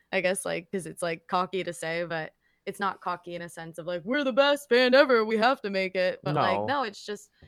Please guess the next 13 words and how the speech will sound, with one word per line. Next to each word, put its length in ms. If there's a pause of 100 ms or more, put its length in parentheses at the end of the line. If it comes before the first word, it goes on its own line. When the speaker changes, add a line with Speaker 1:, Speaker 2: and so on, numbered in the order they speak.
(160)
Speaker 1:
we 80
have 240
so 140
much 240
drive, 420
and 80
we're 120
just 140
not 320 (280)
ready 220
to 80
give 180
up. 260